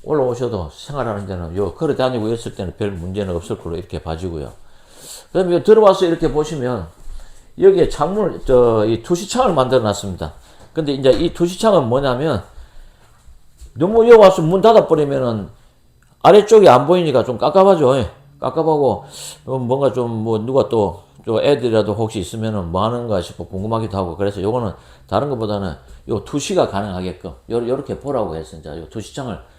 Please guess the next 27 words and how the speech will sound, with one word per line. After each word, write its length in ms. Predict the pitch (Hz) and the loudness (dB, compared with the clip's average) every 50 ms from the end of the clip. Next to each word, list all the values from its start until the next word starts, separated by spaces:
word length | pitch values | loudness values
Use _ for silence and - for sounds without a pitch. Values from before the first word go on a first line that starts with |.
| _ _ - | _ _ -14
요렇게 140 | - 85 78 | -14 -14 -12
하나 140 | 85 82 82 | -12 -14 -14
만들어 360 | 78 76 78 87 101 85 78 | -14 -14 -12 -10 -10 -10 -10
드렸고요. 400 | 87 80 78 73 - - 67 60 - _ _ _ - - - - - - - | -12 -14 -14 -16 -16 -18 -20 -20 -20 _ _ _ -20 -20 -16 -14 -12 -12 -8
그다음에 200 | 135 160 165 156 | -6 -6 -4 -2
역시 260 | 170 180 170 190 175 | -4 -4 -2 0 2
여기도 320 | 180 202 196 170 139 147 127 | 4 4 4 4 2 0 0
수납장이 540 | - - 180 190 185 185 - 156 139 120 - | -2 -2 -2 -2 -2 -2 -2 -4 -4 -4 -4
좀 180 | 123 123 - | -6 -6 -6
있어야 200 | 139 139 147 131 | -6 -6 -6 -6
될, 200 | 110 113 - - | -4 -6 -6 -6
이불 220 | 147 165 151 143 123 | -6 -4 -2 -2 -2
같은 200 | 113 - 123 120 | -4 -6 -6 -6
거 60 | 110 | -6
이렇게 180 | 127 131 113 | -2 0 2
열려면 280 | 123 123 113 113 104 98 | 2 2 0 -2 -6 -8
수납장이 520 | - - 165 170 165 - - 127 110 - | -8 -6 -6 -6 -4 -4 -4 -6 -6 -6
있어야 220 | 113 113 - 117 92 | -8 -10 -10 -10 -10
될 120 | 98 95 | -10 -10
것 120 | - 104 90 | -10 -10 -10
같아서 540 | 90 92 - 95 90 107 147 135 95 - - _ _ _ - - - - - - | -10 -10 -10 -12 -10 -8 -6 -8 -8 -8 -12 _ _ _ -20 -20 -20 -14 -8 -6
요렇게 260 | 120 120 123 - 87 | -4 -4 -4 -4 -6
수납장으로 560 | - - 147 151 143 - - 104 95 92 90 | -4 -4 -4 -4 -4 -4 -4 -6 -4 -4 -6
이렇게 220 | 87 90 - 92 | -6 -8 -12 -12
만들어 340 | 78 78 78 80 87 82 76 | -12 -12 -12 -12 -12 -12 -12
드렸습니다. 580 | - 82 78 76 - - - 73 71 - - - _ _ _ _ _ _ _ _ _ _ _ _ _ _ _ _ _ _ _ _ _ - | -12 -12 -12 -14 -14 -16 -20 -20 -20 -20 -20 -20 _ _ _ _ _ _ _ _ _ _ _ _ _ _ _ _ _ _ _ _ _ -6
요게 760 | 127 143 170 175 208 214 214 208 202 196 190 180 160 139 | -2 -2 0 2 4 4 4 4 4 4 4 4 2 2